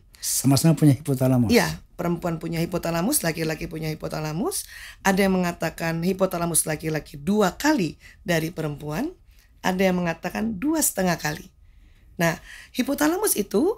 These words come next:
Speaker 2: eh, fungsi utamanya adalah pusat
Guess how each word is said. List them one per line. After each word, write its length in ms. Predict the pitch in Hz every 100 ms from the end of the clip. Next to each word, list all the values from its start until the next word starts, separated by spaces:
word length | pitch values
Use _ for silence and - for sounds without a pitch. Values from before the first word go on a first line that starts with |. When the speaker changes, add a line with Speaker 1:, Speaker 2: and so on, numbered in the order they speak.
| -
Speaker 2:
eh, 420 | - 202 202 208 - -
fungsi 760 | - 262 262 - 247 233 - _ - - - - - - -
utamanya 600 | - 233 233 240 330 190
adalah 360 | - 156 156 262 - - - _
pusat 420 | 233 220 - 254